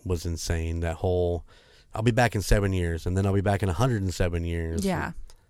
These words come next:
Speaker 1: Did you really leave?
Speaker 2: Right.
Speaker 1: Are you in the cave?
Speaker 2: <laughs> For real.
Speaker 1: Are you in Tennessee
Speaker 2: It's
Speaker 1: or
Speaker 2: weird
Speaker 1: Kentucky?
Speaker 2: that the cave, yeah, the cave was brought up that she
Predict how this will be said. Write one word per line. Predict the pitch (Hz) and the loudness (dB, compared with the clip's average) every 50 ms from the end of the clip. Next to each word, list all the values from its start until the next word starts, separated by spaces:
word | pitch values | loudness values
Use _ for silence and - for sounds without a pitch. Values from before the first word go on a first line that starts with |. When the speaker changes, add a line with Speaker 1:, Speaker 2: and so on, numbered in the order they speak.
| - - - | -20 -14 -10
Speaker 1:
Did | 92 85 90 | -8 -4 -2
you | 95 95 | -2 0
really | 95 104 113 123 113 | 0 0 0 0 0
leave? | 101 95 98 110 143 143 135 - - - - - | 0 0 -2 -2 -4 -8 -10 -14 -18 -20 -16 -4
Speaker 2:
Right. | 196 190 208 185 180 208 220 214 - - - | 2 4 4 4 4 2 2 0 0 -2 -2
Speaker 1:
Are | 90 | 0
you | - 90 87 | 2 2 2
in | 82 | 2
the | 78 - | 0 0
cave? | - - - - - - - 240 233 - | -2 -2 -4 -4 -8 -10 -10 -6 -2 0
Speaker 2:
<laughs> | - - - - 269 - - 247 - - | 2 2 2 -2 -4 -4 -6 -8 -8 -8
For | - - 190 185 | -10 -10 -10 -8
real. | 190 208 190 160 151 - - - - - _ _ - 233 - - - | -8 -8 -10 -10 -10 -12 -12 -14 -16 -16 _ _ -18 -16 -12 -8 -6
Speaker 1:
Are | 87 | -4
you | 85 90 92 90 90 | -2 -2 -2 -2 0
in | 90 85 85 82 80 - - - _ _ _ _ _ _ _ - | -2 -2 -4 -6 -8 -10 -14 -20 _ _ _ _ _ _ _ 4
Tennessee | - 104 98 90 - - - 113 110 | 4 4 4 4 0 -2 0 0 2
Speaker 2:
It's | 98 87 85 92 | 4 2 2 2
Speaker 1:
or | 104 | 2
Speaker 2:
weird | 104 247 262 | 2 2 2
Speaker 1:
Kentucky? | 117 - - 87 87 | 2 2 0 -2 -2
Speaker 2:
that | - | -2
the | - - | -6 -8
cave, | - - - 185 196 214 196 165 - - - - - - - - | -8 -8 -6 -4 -2 -2 -4 -4 -8 -10 -14 -18 -20 -20 -16 -12
yeah, | 190 190 185 180 170 165 156 - - - - - _ _ - - - | -10 -10 -8 -8 -8 -10 -10 -12 -16 -20 -20 -20 _ _ -20 -18 -14
the | 196 190 | -14 -12
cave | - - 185 175 175 170 | -10 -8 -8 -6 -6 -6
was | 165 165 160 | -8 -8 -8
brought | - - 165 156 160 | -6 -6 -4 -4 -4
up | 165 - - | -6 -8 -8
that | - - - - | -10 -12 -8 -8
she | - - - 170 165 170 175 175 | -8 -8 -8 -8 -8 -8 -8 -10